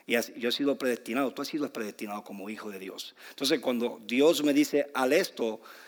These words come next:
es porque simplemente lo está haciendo por mi bien. Entonces, como yo, cuando yo obedezco, no es algo legalismo, eh, es algo sabio, es algo inteligente,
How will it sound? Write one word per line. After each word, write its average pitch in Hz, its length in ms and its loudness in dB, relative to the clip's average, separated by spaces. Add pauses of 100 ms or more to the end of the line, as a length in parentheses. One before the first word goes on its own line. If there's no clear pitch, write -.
(120)
es 120 120 -2
porque 127 300 -2
simplemente 127 520 -2
lo 120 60 0
está - 140 -6
haciendo 123 260 -2
por 113 140 -8
mi 113 80 -4
bien. 131 380 2 (600)
Entonces, 147 340 -2
como 131 200 0
yo, 151 220 4
cuando 139 200 2
yo 170 80 8
obedezco, 208 460 6
no 139 100 4
es 143 100 0
algo 147 420 2
legalismo, 113 720 0 (480)
eh, 107 240 -4
es 120 240 2
algo 123 500 0
sabio, 101 640 -8 (640)
es - 80 -6
algo 151 240 2
inteligente, 139 800 -2